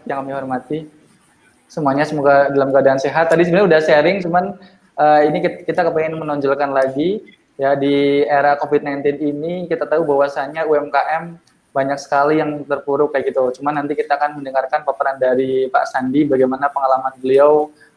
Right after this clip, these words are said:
untuk survive selama beberapa masa krisis beberapa tahun yang lalu. Nah, termasuk juga di Kampung Marketer, kita di sini memberdayakan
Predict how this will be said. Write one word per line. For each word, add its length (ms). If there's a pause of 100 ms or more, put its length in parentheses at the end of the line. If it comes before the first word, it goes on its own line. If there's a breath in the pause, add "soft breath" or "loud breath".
untuk 260
survive 640
selama 540
beberapa 340
masa 240
krisis 400
beberapa 400
tahun 400
yang 80
lalu. 240 (560 soft breath)
Nah, 80
termasuk 400
juga 160
di 320
Kampung 320
Marketer, 480
kita 240
di 80
sini 240
memberdayakan 800